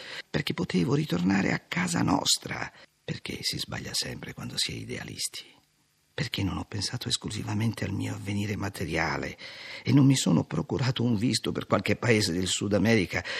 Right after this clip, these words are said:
dove avrei trovato pace e lavoro? Cosa ho trovato in questo paese, in terra di Israele? Io mi ripeto spesso questa domanda ed angosciato non trovo altra risposta che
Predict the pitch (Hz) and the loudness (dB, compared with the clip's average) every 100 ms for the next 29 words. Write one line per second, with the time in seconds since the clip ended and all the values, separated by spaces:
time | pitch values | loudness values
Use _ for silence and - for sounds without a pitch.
0 | - - 92 - - - - 92 - 95 | 0 2 2 6 6 6 4 6 4 2
1 | - 185 196 - 170 170 - 131 - - | 0 2 4 4 4 2 2 0 -2 -4
2 | - 55 - _ _ - - - - - | -8 -12 -14 _ _ -12 -4 -4 -4 -4
3 | 127 - - - - - - - - - | -6 -6 -8 -8 -8 -8 -10 -10 -10 -8
4 | - - - _ _ _ _ _ _ - | -10 -12 -16 _ _ _ _ _ _ -10
5 | 98 - 80 - - - - - - - | -8 -6 -6 -6 -8 -8 -6 -6 -6 -10
6 | - - - - _ _ _ _ _ _ | -12 -14 -16 -18 _ _ _ _ _ _
7 | _ - 135 110 95 110 - - - - | _ -2 2 4 2 0 -2 -4 -6 -6
8 | 104 104 - 90 - - _ _ - - | -4 0 0 -2 -10 -16 _ _ -10 -4
9 | - - - 95 - - - - - _ | -4 -2 -4 -4 -4 -4 -8 -10 -18 _
10 | _ _ - - 95 92 - - - 85 | _ _ -14 -6 -4 -2 -2 0 0 -2
11 | - 95 - - 87 73 69 - - - | -4 -4 -4 -4 -4 -2 -4 -6 -6 -6
12 | - 107 - - - - - | -6 -6 -6 -6 -10 -10 -10